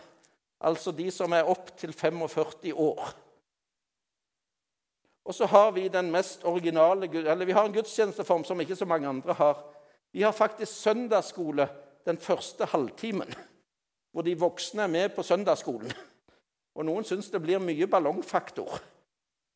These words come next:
Men vi er jevnt over, vi er oftere over hundre på formiddagen enn vi er under hundre. Og for noen år siden var vi oftere femti enn vi var mer enn femti. Så det er skjedd noe.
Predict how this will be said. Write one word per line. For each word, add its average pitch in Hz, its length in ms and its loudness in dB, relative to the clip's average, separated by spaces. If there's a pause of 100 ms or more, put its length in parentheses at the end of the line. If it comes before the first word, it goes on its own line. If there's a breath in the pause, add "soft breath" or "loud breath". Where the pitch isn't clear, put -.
(120)
Men 165 160 -8
vi 185 100 -6
er 175 240 2
jevnt 180 380 -2
over, 185 340 2
vi 175 140 0
er 185 100 0
oftere 220 520 0 (260)
over 202 400 4
hundre 165 340 -2
på 175 140 -2
formiddagen 160 580 2
enn 156 160 -2
vi 156 140 2
er - 80 -4
under 156 260 0
hundre. 120 400 -8 (800)
Og - 80 -8
for 160 240 0
noen 160 240 0
år 185 120 0
siden 180 320 -6
var 160 180 2
vi 160 100 -4
oftere 180 480 -4
femti 170 520 -2
enn 139 120 -6
vi 135 80 -6
var 127 160 0
mer 135 240 -4
enn 117 80 -10
femti. - 380 -10 (720)
Så - 120 -10
det 180 100 0
er 196 140 2
skjedd 208 380 -2
noe. 127 240 0